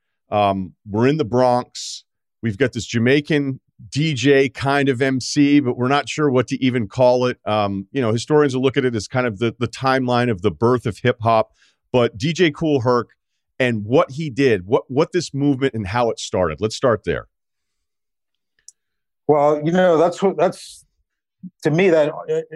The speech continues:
Speaker 2: the, the birth story of hip hop always blows my mind because, you know, it came from such humble beginnings. And you look where it is now, it's like a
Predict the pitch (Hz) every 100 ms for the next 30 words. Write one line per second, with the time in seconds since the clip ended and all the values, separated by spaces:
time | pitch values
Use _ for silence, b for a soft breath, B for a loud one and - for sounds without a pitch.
0 | - 143 135 139 139 104 180 196 - -
1 | 180 170 147 131 - 170 - 151 123 120
2 | 117 120 101 120 120 107 107 101 110 117
3 | 101 90 85 92 - 92 85 - - -
4 | 104 101 98 92 - 131 120 113 95 147
5 | 120 - 120 131 113 101 95 127 135 110
6 | 98 - - _ _ _ _ _ _ -
7 | 110 113 131 139 143 127 120 120 90 104
8 | 127 139 120 107 92 - 101 - 123 104
9 | 92 104 92